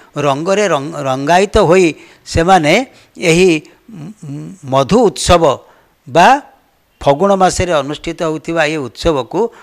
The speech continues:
ଅତ୍ୟନ୍ତ ସୁନ୍ଦର ଭାବରେ ପାଳନ କରିଥାନ୍ତି। ଏବଂ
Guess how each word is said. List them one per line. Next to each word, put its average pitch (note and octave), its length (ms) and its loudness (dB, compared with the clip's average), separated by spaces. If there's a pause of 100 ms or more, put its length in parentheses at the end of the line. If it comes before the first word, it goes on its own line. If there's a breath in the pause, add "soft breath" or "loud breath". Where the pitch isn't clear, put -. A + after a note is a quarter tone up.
(200 loud breath)
ଅତ୍ୟନ୍ତ G3+ 480 -6
ସୁନ୍ଦର D3 440 -6
ଭାବରେ A#2 360 -4
ପାଳନ B2 400 -4
କରିଥାନ୍ତି। A2 640 -8 (520 soft breath)
ଏବଂ F#3+ 260 2